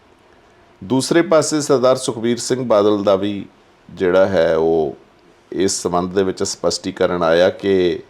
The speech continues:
ਅ, ਜਦੋਂ ਢੀਂਡਸਾ ਸਾਹਿਬ ਨੇ ਆਪਣੀ ਪਾਰਟੀ ਦਾ ਰਲੇਵਾਂ ਕੀਤਾ ਸੀ ਸ਼੍ਰੋਮਣੀ ਅਕਾਲੀ ਦਲ 'ਚ, ਤਾਂ ਉਹ ਬਿਨਾਂ ਸ਼ਰਤ ਆਏ ਸੀ, ਉਹਨਾਂ ਨੇ ਕੋਈ ਇਹੋ ਜਿਹੀ ਮੰਗ ਨਹੀਂ ਰੱਖੀ ਸੀ। ਮੈਂ ਇਹ ਸਮਝਦਾ ਕਿ ਭਾਵੇਂ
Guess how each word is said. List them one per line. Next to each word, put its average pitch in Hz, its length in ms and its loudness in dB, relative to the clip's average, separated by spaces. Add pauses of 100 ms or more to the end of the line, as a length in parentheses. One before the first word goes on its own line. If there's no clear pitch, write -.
(500)
ਅ, 85 240 2
ਜਦੋਂ 95 380 0
ਢੀਂਡਸਾ 101 440 -2
ਸਾਹਿਬ 92 360 0 (360)
ਨੇ 90 320 0
ਆਪਣੀ 92 280 -2
ਪਾਰਟੀ 85 540 0
ਦਾ 87 140 4
ਰਲੇਵਾਂ 85 440 2
ਕੀਤਾ 80 360 -4
ਸੀ 82 140 -6
ਸ਼੍ਰੋਮਣੀ 78 460 -8
ਅਕਾਲੀ 73 300 -2
ਦਲ 69 200 -4
'ਚ, 131 200 -10 (400)
ਤਾਂ 147 80 2
ਉਹ 156 80 4
ਬਿਨਾਂ 117 320 2
ਸ਼ਰਤ 92 460 0
ਆਏ 67 180 0
ਸੀ, - 180 -8
ਉਹਨਾਂ 101 300 -2
ਨੇ 104 120 -2
ਕੋਈ 101 320 -2
ਇਹੋ 98 220 2
ਜਿਹੀ 95 200 -6
ਮੰਗ 85 300 -6
ਨਹੀਂ 73 280 -8
ਰੱਖੀ - 320 -12
ਸੀ। - 180 -12 (1500)
ਮੈਂ 110 260 2
ਇਹ 185 180 4
ਸਮਝਦਾ 104 640 -4 (840)
ਕਿ 160 200 4 (180)
ਭਾਵੇਂ 147 760 2